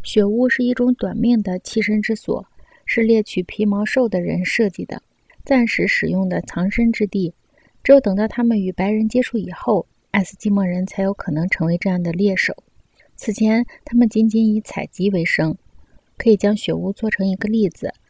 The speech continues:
说明如何通过强化一种因素，在此是人工加热住所，将一种新的模式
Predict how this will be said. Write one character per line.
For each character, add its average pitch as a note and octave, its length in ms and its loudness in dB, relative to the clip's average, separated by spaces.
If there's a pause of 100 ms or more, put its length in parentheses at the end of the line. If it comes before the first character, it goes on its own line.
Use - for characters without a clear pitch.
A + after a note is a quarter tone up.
(200)
说 - 180 2
明 G3+ 400 4
如 G3 160 0
何 G#3+ 180 -4
通 A3 220 -4
过 G#3+ 140 2
强 E3 320 -4
化 G#3+ 140 -2
一 G#3+ 60 2
种 F3 140 -2
因 G#3 300 2
素， A3 260 -2 (400)
在 A3 180 2
此 F3 240 -2
是 E3 140 -4
人 F3 220 2
工 G#3+ 160 2
加 A#3 240 0
热 A3+ 160 2
住 A3 200 -4
所， - 300 -10 (480)
将 A3+ 160 4
一 A3+ 100 6
种 F3 140 0
新 A#3+ 220 4
的 A#3+ 100 6
模 E3+ 200 0
式 F3+ 320 0